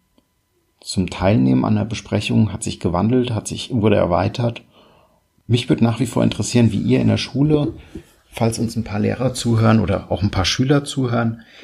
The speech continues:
wie ihr Teams nutzt, ob ihr Teams nutzt, ob ihr eine Alternative benutzt und wenn ihr sie nutzt, was, was so die Key Features davon sind. Lasst es uns wissen, gerne über info at nuboworkers punkt com.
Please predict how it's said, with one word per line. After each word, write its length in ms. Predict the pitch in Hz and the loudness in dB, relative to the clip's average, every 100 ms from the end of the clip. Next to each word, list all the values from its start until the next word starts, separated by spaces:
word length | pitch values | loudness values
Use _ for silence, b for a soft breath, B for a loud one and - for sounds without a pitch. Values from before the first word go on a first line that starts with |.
| B - | B -2
wie 120 | 107 | 0
ihr 220 | 123 123 | 2 0
Teams 360 | 123 139 135 - | 0 0 0 2
nutzt, 340 | 135 139 - | 0 0 -2
ob 200 | 117 117 - | -4 -2 -2
ihr 120 | 131 | -2
Teams 360 | - 135 - | 0 -2 -2
nutzt, 300 | 127 120 - - | -6 -6 -8 -6
ob 120 | 120 | 0
ihr 40 | |
eine 100 | 110 | 0
Alternative 720 | 104 110 107 107 - 160 165 | 0 2 2 2 2 2 2
benutzt 600 | 156 156 156 151 - - | 2 2 2 -2 -8 -8
und 200 | 139 110 | -2 0
wenn 120 | 110 123 | 2 2
ihr 120 | 120 | 4
sie 100 | 113 | 2
nutzt, 400 | 117 113 - - | 2 0 -6 -2
was, 340 | 104 - - | 0 0 -4
was 200 | 104 101 | -4 -2
so 120 | 110 | 0
die 200 | 107 104 | 2 0
Key 260 | - - 139 | -2 -2 0
Features 500 | 131 143 - - 135 | 0 -2 -2 -6 -4
davon 300 | 120 - 110 | -6 -2 -2
sind. 180 | 101 98 | -2 -2
Lasst 220 | 104 - | -4 -4
es 120 | 110 | -2
uns 240 | 110 107 101 | -2 0 0
wissen, 280 | 120 135 | 0 0
gerne 240 | 113 107 135 | 0 2 2
über 180 | - - | 0 0
info 360 | 131 135 135 | 0 2 0
at 120 | 107 | 0
nuboworkers 600 | 107 101 98 95 98 110 | 2 2 0 0 -2 -6
punkt 240 | - 101 98 | -6 -6 -6
com. 360 | - 139 180 | -2 -2 -2